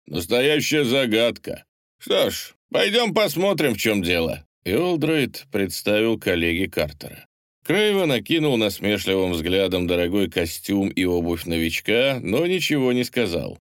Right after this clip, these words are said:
Перебравшись через изгородь, они втроём зашагали по тянущейся вдоль поля тропе. "Итак, Боб, что произошло?"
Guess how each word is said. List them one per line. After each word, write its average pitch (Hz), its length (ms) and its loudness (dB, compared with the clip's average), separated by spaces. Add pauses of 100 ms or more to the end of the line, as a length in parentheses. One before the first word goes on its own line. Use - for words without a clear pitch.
(280)
Перебравшись 151 720 2
через 101 360 0
изгородь, 135 680 0
они 90 340 0
втроём 95 560 0
зашагали 92 720 0
по 90 220 -2
тянущейся 90 800 -2
вдоль 85 360 -2
поля 82 360 -2
тропе. 90 500 -6 (340)
"Итак, 196 460 0
Боб, 165 380 2 (240)
что 180 300 0
произошло?" 139 920 0